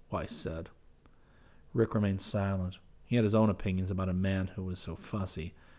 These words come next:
Besides, he didn't like the odor of menthol. It reminded him of cold medicines. He stirred restlessly. What was keeping Scotty? "I can recommend the curried lamb,"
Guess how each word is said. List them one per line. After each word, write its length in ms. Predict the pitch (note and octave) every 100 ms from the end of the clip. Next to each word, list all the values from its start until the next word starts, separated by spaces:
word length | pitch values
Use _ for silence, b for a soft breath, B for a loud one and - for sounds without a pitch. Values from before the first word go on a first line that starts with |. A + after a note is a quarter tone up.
| b b b
Besides, 460 | A2 - G#2+ F#2+ F2
he 80 | A2
didn't 240 | B2+ A2+
like 240 | G#2+ G#2
the 160 | G2 F#2+
odor 340 | G2+ G2 F#2+
of 120 | F2 F#2+
menthol. 640 | F#2+ F#2+ - E2 E2+ - - - - - -
It 60 |
reminded 340 | G#2+ G#2+ G#2 F#2
him 140 | F#2
of 100 | E2+
cold 380 | - - G#2 G2+
medicines. 600 | F2+ E2+ F2+ E2+ F2 - - - - - _ - -
He 80 |
stirred 300 | G2 - F#2+
restlessly. 680 | G2 F#2 - E2+ - - F2 - - - - - - - - - -
What 240 | B2+ -
was 120 | G3 -
keeping 340 | - D#2 G2
Scotty? 640 | - - D3+ D#3+ B2 D#2 - - - - _ - _ - - - - - - -
"I 160 | - F3
can 180 | A#3+ A#3
recommend 460 | G3+ A#3 G#3+ D3+
the 60 | F3+
curried 400 | - B2+ C#3 E3+
lamb," 500 | G#2 E2+ C#2+ D3+